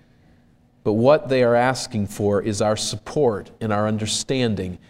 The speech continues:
and our appreciation of who they are. God has placed them for reasons only He knows in a position where they can be uniquely devoted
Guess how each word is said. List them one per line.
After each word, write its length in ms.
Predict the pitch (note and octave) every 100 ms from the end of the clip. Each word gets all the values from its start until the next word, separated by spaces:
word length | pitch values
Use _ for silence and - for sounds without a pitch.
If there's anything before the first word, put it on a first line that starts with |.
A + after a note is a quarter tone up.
| -
and 160 | A2 A2
our 160 | G#2+
appreciation 1080 | G2+ - C#3+ C3+ - B2+ A#2 A#2+ - G2+ F#2 -
of 120 | G#2+
who 220 | - A#2+
they 180 | G#2+ G#2
are. 340 | G2 G2+ - - _ _ _ _ _ _ _ _ _ -
God 340 | B2 C3+ D#3+ E3
has 220 | C#3 -
placed 560 | - D#3 D3 D#3+ - C#3
them 260 | C#3+ D3
for 160 | - B2
reasons 560 | A#2 C3+ C#3+ C#3+ C3 A#2
only 280 | C3 A#2+ A2+
He 320 | - D3 D3
knows 500 | C#3 B2+ A2+ G2+ -
in 160 | C#3 A#2
a 60 |
position 680 | - A#2 G#2 C3+ - A2+ G2 - -
where 160 | B2+
they 200 | B2+ B2+
can 200 | B2+ B2+
be 80 | A#2+
uniquely 680 | A#2 A#2 A#2 C#3 D3+ D#3 C#3+
devoted 640 | A#2+ B2 A#2+ A#2+ G#2+ G2+